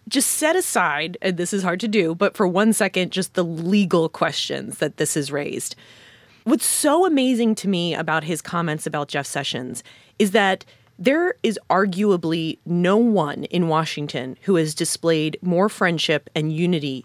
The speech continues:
behind Donald Trump, the candidate, and Donald Trump, the president, than former Alabama Senator Jeff Sessions. He was his early and enthusiastic supporter in this campaign. Much of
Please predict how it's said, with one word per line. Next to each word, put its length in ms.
behind 540
Donald 320
Trump, 240
the 60
candidate, 600
and 140
Donald 300
Trump, 220
the 80
president, 500
than 360
former 300
Alabama 480
Senator 420
Jeff 180
Sessions. 540
He 440
was 220
his 260
early 400
and 100
enthusiastic 720
supporter 560
in 160
this 160
campaign. 580
Much 360
of 360